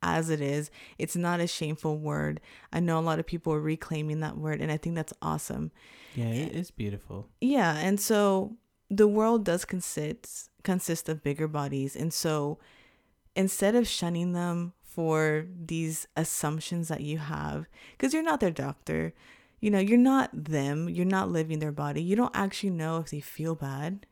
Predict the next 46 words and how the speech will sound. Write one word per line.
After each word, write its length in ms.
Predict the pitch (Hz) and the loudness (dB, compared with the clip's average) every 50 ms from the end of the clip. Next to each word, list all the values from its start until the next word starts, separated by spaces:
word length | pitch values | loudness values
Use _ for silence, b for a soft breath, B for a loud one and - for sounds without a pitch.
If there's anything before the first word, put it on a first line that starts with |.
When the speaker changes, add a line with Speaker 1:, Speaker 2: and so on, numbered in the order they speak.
| _ - | _ 2
Speaker 1:
You 100 | - 202 | 4 4
know, 60 | 208 | 6
they 120 | 220 247 269 | 6 6 4
Speaker 2:
Right. 100 | 285 262 | 4 4
Speaker 1:
could 160 | - 330 320 | 2 2 4
be 180 | 311 294 285 | 4 2 2
feeling 380 | 254 - - 220 226 240 247 240 | 2 0 0 2 4 4 6 4
the 100 | 220 185 | 4 2
best 440 | 156 147 - - 147 147 170 - - | 0 -2 -2 -2 0 0 -2 -2 -4
that 80 | 180 | -6
they 160 | - 165 170 165 | -4 -4 -4 -4
have 340 | 156 147 156 160 156 160 - - | -4 -4 -4 -4 -4 -4 -6 -6
ever 300 | - 160 156 165 165 165 | -6 -6 -2 -2 -2 -2
felt 240 | - - 160 - - | -2 -2 -4 -2 -2
in 80 | 156 | -4
their 160 | 160 156 156 156 | -4 -4 -2 -2
life. 480 | 185 240 262 233 - - 185 - - B B B B B B B B B B B B | 0 0 0 0 0 -2 -6 -10 -14 B B B B B B B B B B B B
But 120 | - 226 233 | 2 4 6
a 100 | 247 254 | 6 6
lot 160 | 254 262 277 | 6 6 4
of 80 | 277 247 | 4 2
people 320 | 247 247 233 - 233 226 | 2 2 2 4 4 4
impose 640 | 214 202 202 - 180 170 165 170 170 170 165 - - b b b b b b b b b b b | 4 4 2 0 0 2 2 2 0 -2 -4 -6 -12 b b b b b b b b b b b
their 140 | 180 175 175 | -2 -2 -2
stuff 340 | - - 151 160 - - | 0 0 0 -2 -2 -2
on 180 | 156 156 156 151 | -4 -4 -2 -4
them. 300 | 151 147 147 151 147 151 b b b b b b b - - | -4 -4 -4 -4 -6 -8 b b b b b b b -4 0
And 100 | 185 202 | 2 4
I 80 | 214 | 4
just 200 | 226 226 247 233 | 4 4 2 2
Speaker 2:
Mm-hmm. 40 | - | 2
Speaker 1:
think 180 | - 240 233 - | 2 2 4 4
if 160 | - 190 175 | 2 2 2
we 160 | 185 185 185 | 0 0 0
just 240 | 180 180 175 170 - - | 0 0 0 -2 -2 -4
accept 600 | 147 147 - - - - 160 156 160 - - - | -8 -8 -6 -6 -4 -2 -2 -2 -2 -4 -6 -6
them 300 | 170 165 165 165 165 - - | -4 -2 -2 -2 -4 -4 -4
and 260 | - 156 160 160 156 | -4 -2 -2 -2 -2
we 160 | 165 160 156 | -2 -2 -2
allow 340 | 156 156 151 151 151 156 165 | -2 -2 -2 -4 -4 -4 -4
them 180 | 165 175 175 175 | -4 -4 -4 -4
to 140 | - - 165 | -4 -6 -6
express 540 | 160 - - - - - 160 175 190 - | -6 -6 -8 -8 -6 -4 -2 -2 -2 -2
how 140 | - 220 220 233 | -2 -2 0 2
they 120 | 247 247 | 4 4
want, 420 | 233 214 214 214 214 220 220 - | 4 4 2 2 2 0 0 -2